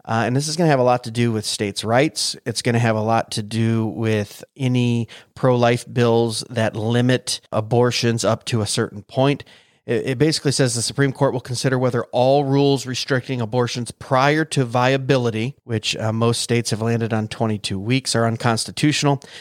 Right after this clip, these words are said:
a question that threatens the core of, of Roe v. Wade. So we see a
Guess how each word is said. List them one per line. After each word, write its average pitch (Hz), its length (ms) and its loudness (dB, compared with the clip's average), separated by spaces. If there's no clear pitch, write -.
a - 40 -4
question 127 400 0
that 117 160 0
threatens 123 280 0
the 110 100 -2
core 120 280 0
of, 104 160 -6
of 107 440 -2
Roe 110 640 0
v. 107 480 -10
Wade. 110 420 -2
So 123 480 2
we 143 460 0
see 135 520 0
a 117 400 0